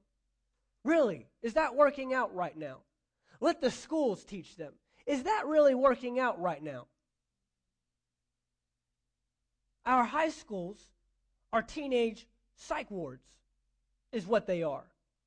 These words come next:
What are they learning? What are they gaining? And I thank God that in our county, they still have somewhat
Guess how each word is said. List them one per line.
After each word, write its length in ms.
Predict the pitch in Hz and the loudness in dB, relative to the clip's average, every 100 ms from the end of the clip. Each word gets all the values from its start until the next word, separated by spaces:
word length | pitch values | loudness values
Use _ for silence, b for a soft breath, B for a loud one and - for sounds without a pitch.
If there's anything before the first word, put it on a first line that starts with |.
| _ _ _ _ _ _ _ _ _ _ _ _ - | _ _ _ _ _ _ _ _ _ _ _ _ 0
What 180 | 208 294 | 6 6
are 120 | 269 | 6
they 160 | 262 | 4
learning? 360 | 240 254 214 135 _ _ _ _ _ | 2 0 -2 -8 _ _ _ _ _
What 240 | 180 240 | 0 2
are 80 | 247 | 2
they 160 | 233 202 | 0 -2
gaining? 380 | 214 220 147 - _ _ _ _ _ - | -2 -4 -8 -16 _ _ _ _ _ 0
And 100 | 247 | 2
I 80 | |
thank 320 | 302 302 269 214 | 4 2 2 2
God 300 | 269 277 214 | -2 -2 2
that 160 | 202 | 2
in 100 | 208 | 4
our 160 | 233 226 | 0 -2
county, 460 | 233 285 240 180 b b | -4 -4 -4 -6 b b
they 140 | 202 247 | 2 2
still 300 | - 277 240 | 2 2 4
have 280 | 226 208 | 2 0
somewhat 580 | - - 269 247 262 - | -2 -6 -2 2 2 0